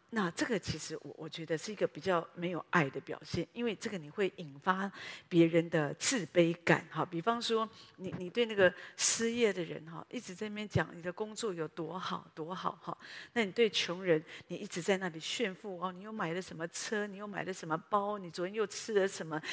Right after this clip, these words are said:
你又去哪里玩哦？那其实我会比较觉得，可能你的生活不错，但我知道现在好难，因为我发现现在大家炫富的方式哦，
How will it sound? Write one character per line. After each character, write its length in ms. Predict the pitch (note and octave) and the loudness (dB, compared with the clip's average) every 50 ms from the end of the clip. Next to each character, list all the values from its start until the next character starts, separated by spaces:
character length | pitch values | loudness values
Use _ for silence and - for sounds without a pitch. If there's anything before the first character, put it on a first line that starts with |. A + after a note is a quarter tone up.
| - A#3 | -6 -6
你 80 | F#3 G3 | -2 0
又 100 | A3 A#3 | 0 0
去 160 | - - B3 | 0 -4 -6
哪 200 | A3 G3+ F#3 F#3+ | -2 2 4 4
里 160 | G#3 A3+ G#3 F#3+ - - | 4 4 0 -2 -2 4
玩 280 | F#3 F3+ D#3+ C#3+ D3+ E3+ G3+ G3+ | 6 6 8 8 6 4 4 8
哦？ 180 | F#3+ F3 D#3+ - - - - - - | 8 8 8 6 2 -6 -10 -10 2
那 280 | - G3 F#3 E3 C#3+ C3+ - - - - - - - - - - | 6 8 8 8 8 4 -4 -12 -10 -8 -8 -8 -8 -12 -12 -4
其 140 | - D4 | -2 0
实 120 | D#4+ - F#4+ | 2 2 2
我 280 | D4+ G#3+ - F3 F3 | 2 2 2 2 2
会 240 | E3 - - E4 C#4+ | 2 2 2 2 2
比 140 | F#3+ - D#3+ | 2 0 -2
较 160 | - G#3+ G3+ | 0 0 0
觉 180 | F#3+ - F3 E3 | 0 -2 -2 -2
得， 100 | F3 E3+ - _ - | -2 -2 -2 _ -6
可 80 | - | -4
能 160 | G3+ A3 B3+ | -2 -2 -2
你 100 | B3+ A3+ | -2 -2
的 120 | E3+ - E3 | -2 -2 -2
生 280 | - - - G3 G3 | -2 -2 -4 -6 -8
活 140 | F#3 - D#3 C#3 | -8 -12 -14 -14
不 120 | - - | -14 -12
错， 400 | C#3 - - - - - D#3+ C#3+ - _ - - _ | -8 -4 -4 -4 -4 -4 -8 -12 -14 _ -20 -20 _
但 160 | - D4 D#4+ | 2 4 4
我 100 | D4 G#3+ | 4 2
知 100 | F#3 - | 2 2
道 80 | G#3 G3+ | 0 0
现 180 | F#3+ - A3 F3+ | -2 -4 -6 -2
在 160 | - F3+ E3+ | -2 -2 -2
好 280 | - - - - C#3 C3 C#3+ D3 | -2 -4 -8 -8 -10 -14 -14 -12
难， 200 | - - - - - - | -12 -12 -12 -14 -16 -12
因 120 | - A#3 | -8 -6
为 60 | A#3 | -6
我 60 | F3+ D3+ | -6 -6
发 180 | - F3+ F3 | -4 -4 -4
现 240 | F3 - G3 F#3 E3+ - - - - - | -2 -2 -4 -4 -4 -6 -12 -18 -18 -14
现 220 | - - - A#3 G3 | -2 0 0 2 4
在 160 | G#3+ G3+ F#3 | 4 2 4
大 180 | - A3 F#3+ | 4 2 0
家 340 | F#3 - F#3+ F3 F3 E3 E3 - - - - - - | 0 0 0 2 2 2 -2 -4 -8 -16 -20 -10 -4
炫 300 | - - - D4 A#3+ G#3 | -2 0 0 0 -2 -2
富 180 | - - G#3+ | -6 -10 -6
的 100 | F#3 E3+ | -4 -4
方 240 | D#3 - F3+ F3 F3+ | -2 0 -2 -2 -2
式 220 | F3 - - F#3 E3 | -6 -10 -4 -2 -2
哦， 140 | D#3 D3 | -2 -2